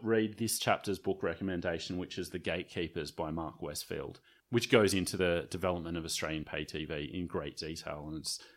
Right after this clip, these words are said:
uh, actually a really interesting read. But so the main takeaway from P M T in our context is that if this consortium didn't implode, there would have been nothing to fight about,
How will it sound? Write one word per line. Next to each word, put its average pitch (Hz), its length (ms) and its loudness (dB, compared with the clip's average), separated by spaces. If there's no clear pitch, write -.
uh, 95 140 0
actually 113 400 2
a 90 60 2
really 98 640 4
interesting 82 500 -6
read. 82 280 -4
But 156 100 2
so 180 140 10
the 160 80 6
main 180 460 4
takeaway 95 720 2
from 113 520 4
P 98 180 -2
M 85 160 -2
T 82 420 -4
in 110 120 2
our 101 180 0
context - 760 -6
is 101 240 -4
that 98 200 -2
if 151 140 6
this 147 180 4
consortium 101 560 2
didn't 107 240 0
implode, 92 580 0
there 113 100 6
would 117 120 8
have 107 80 4
been 101 160 4
nothing 92 300 -2
to 95 120 -8
fight 85 300 -2
about, 82 300 -2